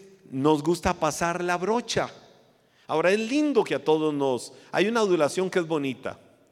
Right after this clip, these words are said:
Eh, a todos nos gusta que nos digan cosas bonitas porque somos seres emocionales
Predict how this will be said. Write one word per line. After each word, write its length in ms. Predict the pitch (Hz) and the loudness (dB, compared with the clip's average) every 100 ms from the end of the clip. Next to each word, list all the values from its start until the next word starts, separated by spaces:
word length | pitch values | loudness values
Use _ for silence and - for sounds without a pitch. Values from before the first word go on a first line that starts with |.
| _ _ _ _ | _ _ _ _
Eh, 160 | 110 117 | -4 -2
a 140 | 135 | 0
todos 320 | - 190 220 | 2 2 2
nos 180 | 185 147 | -2 -4
gusta 240 | 180 202 | -4 -4
que 100 | 190 | -4
nos 160 | 160 143 | -2 -2
digan 280 | 147 165 170 | -2 -2 -2
cosas 320 | 196 220 156 | -2 -2 -2
bonitas 420 | 131 123 117 107 | -2 -4 -6 -8
porque 240 | 147 139 151 | -8 -6 -6
somos 300 | 156 180 170 | -4 -4 -4
seres 280 | 131 139 170 | -4 -4 -8
emocionales 840 | 151 147 147 135 165 202 170 | -8 -6 -6 -6 -6 -8 -10